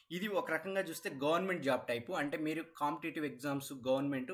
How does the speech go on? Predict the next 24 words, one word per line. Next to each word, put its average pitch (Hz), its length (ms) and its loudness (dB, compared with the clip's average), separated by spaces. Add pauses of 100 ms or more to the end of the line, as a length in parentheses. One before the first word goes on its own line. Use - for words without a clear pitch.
(120)
ఒక - 120 -2
జాబే 156 280 2
ఉంటుంది, 135 340 0
కొన్ని 143 300 0
వేల 139 280 0
అప్లికేషన్స్ 151 600 -2
వస్తాయి 143 360 -8 (360)
ఆ 120 80 0
ఒక్క 131 220 -2
జాబ్ 143 260 2
కోసం, 135 280 -2 (320)
కానీ 156 220 0
జాబ్ 143 280 4
ఒక్కరికే 143 440 -4
వస్తుంది. 117 360 -6 (560)
So - 200 -4
ఇక్కడ - 300 -2
కూడా 185 280 4 (120)
ఎవరైతే 180 480 4 (120)
పేద 160 220 2
స్టూడెంట్స్‌కి 147 720 -4 (480)
మేము 147 300 0
డబ్బు 139 400 0
పెట్టి 151 300 -4